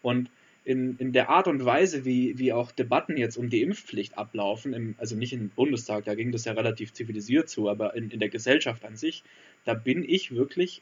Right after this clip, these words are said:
auf, auf Alarmstufe Rot, wenn ich mir höre, wie die Leute anfangen, da zu debattieren. Und das ist ja unabhängig von der Seite.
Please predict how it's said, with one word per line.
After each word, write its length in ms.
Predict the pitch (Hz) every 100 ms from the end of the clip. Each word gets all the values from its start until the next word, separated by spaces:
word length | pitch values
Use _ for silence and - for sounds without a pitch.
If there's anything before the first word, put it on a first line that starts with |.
| -
auf, 440 | 123 127 - - _ _ _ _ _ _ _ -
auf 280 | 123 - -
Alarmstufe 640 | 117 110 123 151 170 165
Rot, 400 | 139 117 127 -
wenn 100 | 131 139
ich 140 | -
mir 140 | 123
höre, 340 | 110 123 156 131
wie 120 | 127
die 100 | 123
Leute 380 | 117 120 131 -
anfangen, 680 | 120 123 139 139 143 151 143
da 200 | 135 139
zu 140 | -
debattieren. 520 | 139 139 143 196 123
Und 100 | 104
das 120 | 120
ist 100 | 135
ja 140 | 135 127 _
unabhängig 540 | 165 190 117 110 107 110
von 120 | 123
der 120 | 123
Seite. 400 | 165 196 -